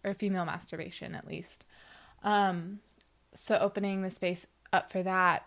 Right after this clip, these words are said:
Um, and I've also just wanted to share, you know, some glimpses into my own life and my own practices,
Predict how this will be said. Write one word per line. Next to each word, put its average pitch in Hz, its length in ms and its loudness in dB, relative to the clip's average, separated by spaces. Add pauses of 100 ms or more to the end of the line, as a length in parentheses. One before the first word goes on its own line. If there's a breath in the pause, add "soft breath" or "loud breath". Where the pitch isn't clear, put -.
(120)
Um, 170 460 -2 (300)
and 214 120 2
I've 214 140 4
also 233 260 4
just 220 220 2
wanted 185 260 6
to 196 100 -4
share, 180 480 6
you 185 120 -2
know, 175 180 2
some 185 340 0
glimpses 175 440 0
into 175 220 -2
my 180 140 2
own 226 200 4
life 175 260 0
and 175 140 0
my 165 160 0
own 170 160 -2
practices, 170 680 -4